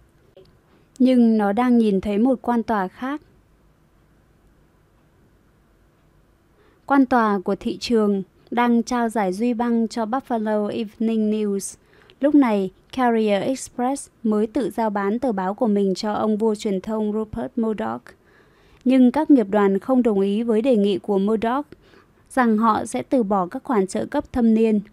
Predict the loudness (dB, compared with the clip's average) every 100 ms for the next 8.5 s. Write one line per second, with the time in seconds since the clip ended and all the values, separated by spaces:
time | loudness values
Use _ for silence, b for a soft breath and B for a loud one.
0 | _ b b b _ 2 2 2 2 4
1 | 4 2 -2 -6 b _ -4 0 2 2
2 | 0 -2 -8 -8 -2 -2 -4 -10 b -4
3 | -4 -2 -4 -4 -2 0 0 0 0 0
4 | -2 -4 2 2 2 0 B B 0 0
5 | 0 0 2 2 2 0 -2 -4 -6 b
6 | b b -2 0 0 0 2 4 6 6
7 | 6 4 2 0 -2 -2 -2 -2 -2 -4
8 | -2 -2 -4 -4